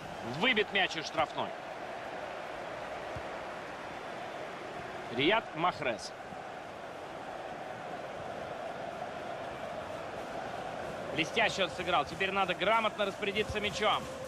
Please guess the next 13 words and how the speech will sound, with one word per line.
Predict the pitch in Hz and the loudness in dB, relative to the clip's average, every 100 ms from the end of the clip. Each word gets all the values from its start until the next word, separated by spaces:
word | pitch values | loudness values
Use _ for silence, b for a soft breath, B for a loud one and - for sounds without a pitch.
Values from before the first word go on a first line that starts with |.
| - - - - - - - - - - | -6 -6 -8 -8 -8 -8 -8 -6 -4 2
Дали | 110 143 175 | 6 6 6
мяч | 185 196 - 151 | 6 6 4 4
принять, | 196 185 196 214 - | 4 6 6 6 4
тут | 202 208 | 4 4
же | 196 | 4
прессинг. | 196 170 190 196 214 220 - - - - - | 4 6 6 6 4 4 0 -4 -2 -2 2
Хороший | 175 233 220 220 | 4 6 4 4
момент | 214 226 220 | 4 4 4
был, | 185 214 196 | 4 6 6
но | 214 254 | 4 4
на | 269 269 | 6 6
этот | 262 254 | 4 4
раз | 240 | 4